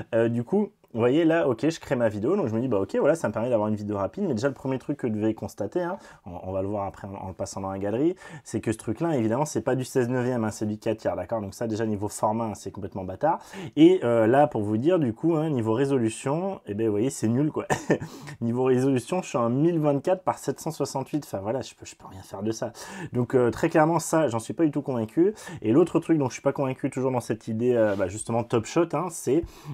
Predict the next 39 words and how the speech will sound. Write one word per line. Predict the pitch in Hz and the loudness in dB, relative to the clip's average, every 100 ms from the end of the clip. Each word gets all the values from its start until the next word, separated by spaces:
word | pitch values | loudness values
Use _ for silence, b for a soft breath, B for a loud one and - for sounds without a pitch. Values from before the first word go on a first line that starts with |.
| - | -4
euh, | 110 104 | -2 -2
c'est | 98 - 151 | -2 -2 0
ici, | 160 127 - - 160 - | 0 -4 -8 -6 -6 -4
on | 110 123 | -2 0
a | |
une | 160 131 | 0 0
option, | 107 - 143 | -2 -4 -4
donc | 117 104 | -2 -2
on | |
va | |
les | 101 | 2
voir | 110 117 | 2 0
tout-, | - 117 - | -4 -10 -6
toutes | 135 - 107 | -6 0 -2
plus | - 110 | -2 -4
ou | |
moins | 117 113 | -2 -2
en | |
détail | 107 101 98 | -2 -2 -4
après, | - 156 | -4 -4
hein, | 143 151 226 220 151 | -4 -8 -10 -8 -8
mais | |
c'est | 170 156 | 0 0
Top | - 135 - | 2 0 0
Shot. | 98 | -4
Alors, | 92 98 | -4 -4
normalement, | 110 123 | -4 -4
c'est | - | -6
désactivé, | 117 110 - 113 117 117 | -4 -4 -4 -2 2 2
euh, | 98 | 2
moi, | 104 117 | 0 0
je | 107 | 0
l'ai | |
désactivé, | 104 104 104 - 113 98 | 0 0 0 -2 -2 0
là, | 101 | 0
elle | 104 | 0
était | 98 107 | -2 -4
activée | 95 - 95 | -8 -8 -8
avant. | 87 110 185 | -6 -6 -6